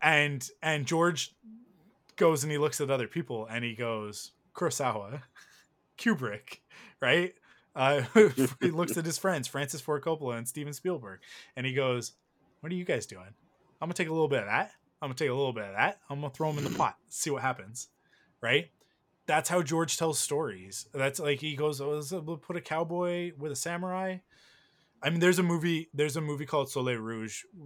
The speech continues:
uh, Red Sun, which is about, it's a, uh, I think it's Toshiro Mifune is the, is the actor, and then Charles Bronson is the cowboy. He, uh, Toshiro Mifune is the,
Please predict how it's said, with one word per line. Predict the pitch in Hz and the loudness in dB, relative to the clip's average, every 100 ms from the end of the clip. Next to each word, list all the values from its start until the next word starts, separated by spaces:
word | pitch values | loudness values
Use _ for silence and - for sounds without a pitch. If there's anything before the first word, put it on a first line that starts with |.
| 135 _ - 117 | -20 _ -12 -8
uh, | 104 101 | -8 -6
Red | 107 120 - | -4 -4 -2
Sun, | 117 104 101 98 | -4 -6 -8 -12
which | 104 117 | -10 -10
is | 110 | -8
about, | 107 104 98 - | -8 -8 -10 -12
it's | 117 - | -12 -12
a, | 104 104 123 113 104 127 _ _ - | -14 -14 -16 -16 -16 -20 _ _ -20
uh, | 123 | -20
I | 113 - | -18 -18
think | 135 | -16
it's | 113 - - | -14 -18 -20
Toshiro | - - 135 120 113 - _ - | -18 -12 -8 -8 -10 -16 _ -16
Mifune | 123 147 160 156 - | -12 -12 -14 -18 -16
is | 123 - | -14 -12
the, | 110 107 120 | -12 -12 -14
is | 110 - | -18 -16
the | 107 101 101 120 104 | -14 -14 -16 -18 -12
actor, | 107 117 | -10 -8
and | 107 107 | -8 -8
then | 101 98 _ _ - _ _ _ _ - | -10 -14 _ _ -20 _ _ _ _ -12
Charles | - 127 110 | -6 -6 -6
Bronson | - 107 104 101 | -10 -10 -10 -12
is | 95 | -14
the | - | -16
cowboy. | - 98 92 92 95 - | -14 -14 -14 -20 -14 -8
He, | 113 113 | -8 -6
uh, | 113 - - | -8 -8 -14
Toshiro | 143 - 127 | -10 -6 -6
Mifune | 117 120 104 101 | -6 -10 -10 -12
is | - | -14
the, | 101 95 | -14 -14